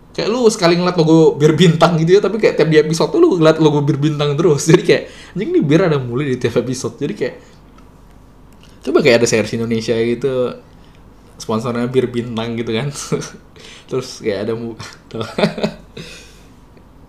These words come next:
eh, dan ini lanjut ke part tiga. Gue nggak tahu part tiga waktu mereka di luar negeri itu ada atau enggak. Tapi ada lagi sih, part tiga empat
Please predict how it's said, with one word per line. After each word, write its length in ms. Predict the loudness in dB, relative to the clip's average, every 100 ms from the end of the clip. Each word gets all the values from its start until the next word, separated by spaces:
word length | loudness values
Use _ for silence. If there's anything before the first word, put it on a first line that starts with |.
| _ -20 -20 -18
eh, 480 | -8 -6 -4 -4 -4
dan 140 | -4 -4
ini 180 | 0 2
lanjut 260 | 2 0 -2
ke 80 | 0
part 200 | 0 -2
tiga. 320 | -2 -2 -4 -10
Gue 180 | -2 0
nggak 140 | 0
tahu 80 | -2
part 160 | -4 -4
tiga 440 | -6 -2 -2 -2
waktu 180 | -6 -8 -8
mereka 320 | -8 -10 -8 -8
di 60 |
luar 160 | -6 -6
negeri 180 | -8 -8
itu 100 | -6
ada 160 | -6 -6
atau 140 | -10 -12
enggak. 260 | -12 -14 -18 -20 -20 -20 -20 -20 -20 -20 -20 -20 -20 -20
Tapi 420 | -8 -4 -4 -6 -2
ada 220 | 0 2
lagi 240 | 2 2
sih, 240 | -2 -8 -10
part 320 | -8 -4 -4
tiga 160 | -2 -2
empat 240 | -4